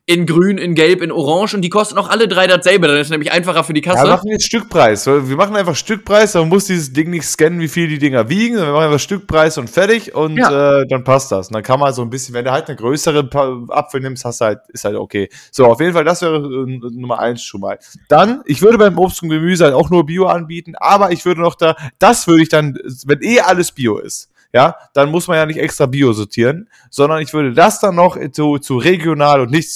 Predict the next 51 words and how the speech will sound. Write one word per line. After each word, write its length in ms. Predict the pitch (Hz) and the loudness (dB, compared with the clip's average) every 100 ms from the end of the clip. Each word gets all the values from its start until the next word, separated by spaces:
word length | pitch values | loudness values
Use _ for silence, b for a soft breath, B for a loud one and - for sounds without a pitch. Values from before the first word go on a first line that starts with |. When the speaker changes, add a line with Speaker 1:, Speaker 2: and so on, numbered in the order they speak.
| - | -16
Speaker 2:
sortieren. 560 | _ - 110 110 95 92 _ b b b b _ | _ -10 -4 0 -2 -4 _ b b b b _
Und, 360 | 170 185 - | 2 2 0
und 240 | 185 214 175 | 2 2 2
Speaker 1:
Ah, 40 | |
ja. 40 | 156 | 2
Speaker 2:
saisonal 640 | 160 202 170 110 98 98 | 4 4 4 2 0 -2
vielleicht 240 | 104 104 107 | -2 -2 -2
auch 40 | |
noch. 120 | 104 | -4
Regional 520 | 113 202 190 175 170 | 0 0 -2 0 0
und 80 | 147 | 0
saisonal 500 | - 185 165 131 123 | 0 0 0 2 2
fände 220 | 120 135 | 2 -2
ich, 100 | 127 | -2
fände 180 | - 139 | -2 -2
ich 100 | 117 | -2
wichtig. 520 | 117 139 151 175 - B B 139 - | -2 -2 -2 -4 -6 B B -20 -2
Also, 140 | 143 | 0
dass 160 | 170 202 | 2 0
wirklich 280 | 247 226 - | 0 -2 -2
fett 320 | 196 240 - | 0 0 0
dran 220 | 160 185 | -2 -2
steht 200 | 190 190 | -2 -4
aus 160 | 170 160 | -2 0
Deutschland. 320 | 160 143 120 | 2 2 2
Das 140 | 131 - | -2 -2
finde 160 | 190 | -2
ich 80 | 196 | -2
nämlich 180 | 175 151 | -2 0
auch 100 | 156 | 2
oft 260 | - 220 | 2 2
ist 160 | 170 160 | 0 -4
ein 60 | 143 | -2
Problem, 520 | 139 120 120 143 180 B B | -2 2 2 0 -4 B B
wenn 80 | 143 | -2
du 60 | 135 | -2
im 40 | |
Supermarkt 540 | 127 170 135 110 101 | -4 -2 2 2 0
bist, 380 | 120 151 - b b _ | -2 -2 -4 b b _
dass 320 | 151 151 - _ _ | 0 0 -4 _ _
erstmal 340 | 147 175 156 | 0 2 4
rauszufinden, 600 | 139 262 240 185 175 151 | 6 6 4 2 0 2
woher 160 | 147 151 | 4 4
die 80 | 143 | 4
kommen, 300 | - 143 165 | 0 0 0
ist 100 | - | -2
manchmal 320 | 147 170 180 | 0 0 0
gar 140 | 143 | 0
nicht 100 | 170 | 0
so 80 | 170 | -2
einfach. 360 | 175 180 - | 0 -2 -6